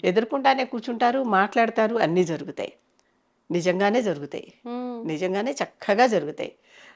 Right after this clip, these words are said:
Speaker 1: ఆమ్, రమణ మహర్షి ఎక-, ఎక్కడన్నా ఇలా గడప చూస్తే, "అయ్యో, ఇక్కడ,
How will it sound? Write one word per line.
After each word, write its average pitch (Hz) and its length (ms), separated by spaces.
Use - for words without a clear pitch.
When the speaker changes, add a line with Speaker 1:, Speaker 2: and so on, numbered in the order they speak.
Speaker 1:
ఆమ్, 151 720
రమణ 202 220
మహర్షి 254 640
ఎక-, 180 120
ఎక్కడన్నా 196 760
ఇలా 175 200
గడప 196 480
చూస్తే, 247 180
"అయ్యో, 269 240
ఇక్కడ, 240 340